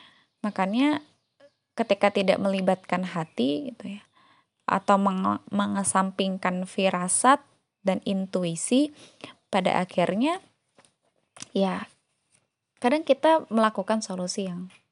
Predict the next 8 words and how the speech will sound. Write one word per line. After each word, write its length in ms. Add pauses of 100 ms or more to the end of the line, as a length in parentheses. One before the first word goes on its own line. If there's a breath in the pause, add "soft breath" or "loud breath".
(100)
tidak 320
tepat 320 (160)
kayak 320
gitu 160
ya. 80 (960 soft breath)
Sehingga 640 (1800)
justru 480
bermunculan 1040